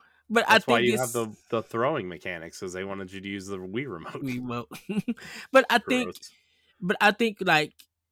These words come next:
Speaker 1: when we think of Od-, when we think of Odyssey, you know,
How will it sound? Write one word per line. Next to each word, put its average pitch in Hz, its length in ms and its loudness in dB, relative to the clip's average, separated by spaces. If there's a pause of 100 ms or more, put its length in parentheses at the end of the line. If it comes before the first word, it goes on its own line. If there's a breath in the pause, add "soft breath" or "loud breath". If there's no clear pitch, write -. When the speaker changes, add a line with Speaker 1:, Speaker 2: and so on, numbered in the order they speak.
(460)
Speaker 1:
when 165 280 2
we 165 220 0 (100)
think 160 200 0
of 147 120 0 (120)
Od-, 139 240 4
when 156 220 0
we 175 80 -6
think 175 260 -8
of 143 220 -6
Odyssey, 127 640 -4
you 139 140 -4
know, 117 320 -2